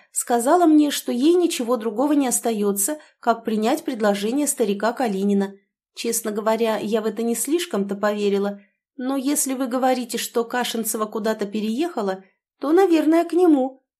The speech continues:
Других вариантов у неё не было. Не умирать же ей с голоду, правильно?» Послышался настойчивый стук в дверь.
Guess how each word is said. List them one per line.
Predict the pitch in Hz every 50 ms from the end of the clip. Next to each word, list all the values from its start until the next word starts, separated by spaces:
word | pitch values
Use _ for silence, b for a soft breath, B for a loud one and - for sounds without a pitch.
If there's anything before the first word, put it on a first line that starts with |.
| _ _ _
Других | 233 202 226 226 233 202 220 226 226
вариантов | 226 254 247 269 247 233 240 233 240 233 -
у |
неё | 262 262 277 277 277
не | 277 285 269 226
было. | 214 214 240 233 240 233 b b b b _ _ _ _
Не | - 254 262
умирать | 262 269 269 269 269 277 277 262
же | 233 214 226
ей | 220 220 220
с | 214 202
голоду, | 208 208 226 220 208 202 196 208
правильно?» | 202 - 285 285 277 254 226 208 202 196 196 196 _ _ _ _ _ _ _ _ _ _ _ _ _
Послышался | _ 208 214 208 - 269 339 339 339 359 339 - -
настойчивый | 285 269 240 226 - - - 262 302 302 - 294 254 285
стук | - - - - 208 208 214
в | 208
дверь. | 202 175 160 170 160 156 - _